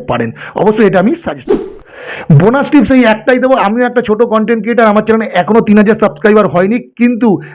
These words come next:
আমার চ্যানেলটা মিক্স কনটেন্টের মধ্যে পড়ে গেছিলো, কিন্তু আমি সেখান থেকে আমার চ্যানেলটাকে কীভাবে গ্রো করছি, সেটা আমার এই ভিডিও দেখে হয়তো আপনারা নিশ্চয়ই বুঝতে পারছেন, আগের ভিডিওগুলো দেখলেও বুঝতে পারবেন। তাই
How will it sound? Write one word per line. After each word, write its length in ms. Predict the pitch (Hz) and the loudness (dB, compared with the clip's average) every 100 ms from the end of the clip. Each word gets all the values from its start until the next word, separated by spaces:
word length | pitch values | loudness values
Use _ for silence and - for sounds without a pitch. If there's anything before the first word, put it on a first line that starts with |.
| - | -6
আমার 140 | 190 208 | -2 0
চ্যানেলটা 240 | 220 220 196 | 2 2 0
মিক্স 200 | 202 214 - | -2 -4 -2
কনটেন্টের 480 | 220 214 220 220 214 | -2 2 0 2 0
মধ্যে 180 | 214 220 - | 0 0 0
পড়ে 140 | 208 214 | 0 2
গেছিলো, 260 | 214 233 294 - | 0 0 -2 -2
কিন্তু 160 | 190 220 - | -4 -2 -2
আমি 140 | 190 226 | 0 0
সেখান 200 | 196 202 190 | 0 -2 0
থেকে 140 | 220 233 - - 175 | -2 -2 -4 -10 -6
আমার 140 | 196 202 | -4 -2
চ্যানেলটাকে 340 | 202 208 202 156 | 0 0 -2 0
কীভাবে 220 | 190 202 180 | 0 0 0
গ্রো 120 | 151 202 - | 0 0 0
করছি, 240 | 214 254 254 - _ - | -2 -4 -4 -8 _ -4
সেটা 240 | 196 190 226 - 170 | -2 0 0 0 -2
আমার 160 | 190 202 | 2 0
এই 60 | 165 | 0
ভিডিও 180 | 170 196 196 | -4 -2 -2
দেখে 180 | 202 | 0
হয়তো 160 | 196 190 | 0 -2
আপনারা 180 | 180 190 185 | -2 -2 -2
নিশ্চয়ই 360 | 170 147 226 190 | -4 -2 -2 0
বুঝতে 180 | 196 202 | 0 0
পারছেন, 220 | 208 - 214 214 - - | 0 0 -2 -4 -12 -4
আগের 180 | 180 196 | 0 0
ভিডিওগুলো 300 | 190 196 190 202 | 0 0 0 0
দেখলেও 240 | 185 202 226 160 | 0 0 -2 -2
বুঝতে 220 | 160 170 | -6 -4
পারবেন। 200 | 156 143 135 - _ | -4 -6 -8 -14 _
তাই 140 | 190 | 0